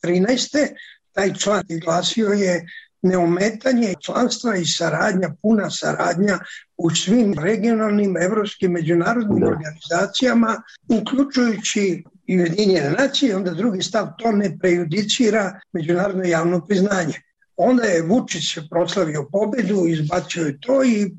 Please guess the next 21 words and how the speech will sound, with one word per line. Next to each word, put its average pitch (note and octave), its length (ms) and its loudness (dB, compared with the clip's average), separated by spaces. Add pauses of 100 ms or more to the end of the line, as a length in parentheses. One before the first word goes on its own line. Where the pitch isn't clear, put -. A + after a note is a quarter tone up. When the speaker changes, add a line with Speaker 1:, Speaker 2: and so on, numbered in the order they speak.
(140)
Speaker 1:
rasepalo F#3+ 800 -2
se E3+ 280 -10
taj E3+ 160 -4
član G3 320 -2 (380)
u F3+ 120 2
nekoliko, E3+ 920 -2
da D#3+ 120 -6
kažem, D#3+ 380 -2
tačaka. E3+ 580 -6 (360)
Ali E3+ 220 0
ja B3 200 -2
kad F#3+ 200 -8
pogledam A#3 360 2
ovo G#3+ 200 0
što - 180 -4
je G#3 80 2
išlo A3 240 0
u F3 140 2
javnost, F3+ 840 -2
ovih F3+ 380 2
prvih G3+ 300 0